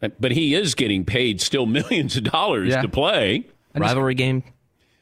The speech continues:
Speaker 1: Yeah, you're playing the Steelers. It's Ben's last home game. I, I don't know.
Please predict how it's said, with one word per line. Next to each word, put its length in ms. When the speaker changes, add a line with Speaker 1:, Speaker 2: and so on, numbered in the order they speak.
Speaker 1:
Yeah, 140
you're 160
playing 260
the 60
Steelers. 580
It's 160
Ben's 420
last 380
home 340
game. 680
I, 320
I 40
don't 160
know. 340